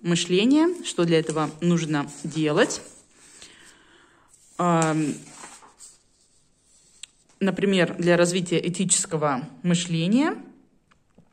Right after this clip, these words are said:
а, размышления о своей роли как студента и будущего профессионала, стремление выполнять эту раб-, эту роль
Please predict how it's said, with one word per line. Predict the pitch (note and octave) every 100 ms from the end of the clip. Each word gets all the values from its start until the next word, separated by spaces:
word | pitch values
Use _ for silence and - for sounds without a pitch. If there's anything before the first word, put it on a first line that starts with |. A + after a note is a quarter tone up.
| - - - - - _
а, | - E3+ E3+
размышления | G3 G#3 A3 C#4 C4
о | -
своей | - F3+ G3
роли | F#3+ F#3+ D#3
как | D#3+ D#3+ D#3
студента | - - D#3 E3+ G#3+ A3 -
и | - E3+ D#3+ D3+ -
будущего | D#3+ E3 D#3+ D#3+ D3
профессионала, | D#3 D#3 - D3 D3+ F#3 A3 A3 -
стремление | - D#3 E3+ A3+ G3+
выполнять | E3 E3+ F3 F#3
эту | - E3+ D#3+
раб-, | D#3 D3+ D#3 - F3+
эту | F3
роль | E3 F3 A3+